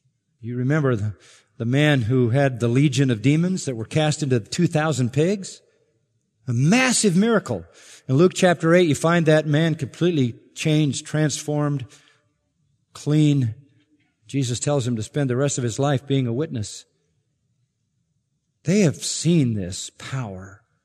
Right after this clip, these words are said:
You can't believe this is Satan. Satan casting out demons and leaving people cleansed and whole and delivered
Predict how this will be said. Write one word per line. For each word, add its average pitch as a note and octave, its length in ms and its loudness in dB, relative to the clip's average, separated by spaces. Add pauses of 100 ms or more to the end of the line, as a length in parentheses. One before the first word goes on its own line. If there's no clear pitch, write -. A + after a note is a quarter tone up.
(1300)
You G3 100 -6
can't A#2+ 340 -4
believe A2 340 -2
this A2+ 220 -8
is G#2+ 60 -10
Satan. E3+ 600 -4 (320)
Satan F#3 560 0
casting D#3+ 540 -2
out D3 200 -2
demons D3+ 460 0
and A#2 100 -2
leaving D#3 300 2
people D#3 360 -2
cleansed E3 840 0 (380)
and B2 140 -2
whole G3+ 680 4 (220)
and B2+ 180 -2
delivered F#3 800 4